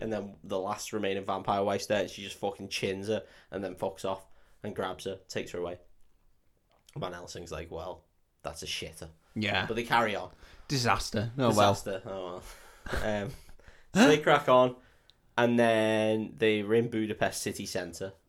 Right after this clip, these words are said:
Speaker 1: for some reason.
Speaker 2: They're in Budapest?
Speaker 1: Yeah, that's how they've got to.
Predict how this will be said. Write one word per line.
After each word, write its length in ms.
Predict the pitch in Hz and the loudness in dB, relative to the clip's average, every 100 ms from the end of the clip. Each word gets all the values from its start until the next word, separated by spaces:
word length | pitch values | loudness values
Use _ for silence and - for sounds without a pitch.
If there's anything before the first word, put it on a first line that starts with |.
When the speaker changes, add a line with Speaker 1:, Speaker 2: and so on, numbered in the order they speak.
| _ - | _ -16
Speaker 1:
for 60 | |
some 160 | - 92 | -12 -10
reason. 300 | 90 92 - | -10 -10 0
Speaker 2:
They're 120 | 180 | 4
in 120 | 190 | 6
Budapest? 840 | 131 135 208 330 226 131 - - - | 10 10 10 8 8 6 2 -8 -4
Speaker 1:
Yeah, 160 | 117 156 - | -4 -4 -8
that's 120 | - | -6
how 60 | 117 | -6
they've 120 | 107 | -4
got 160 | 120 120 | -6 -6
to. 180 | 143 | -8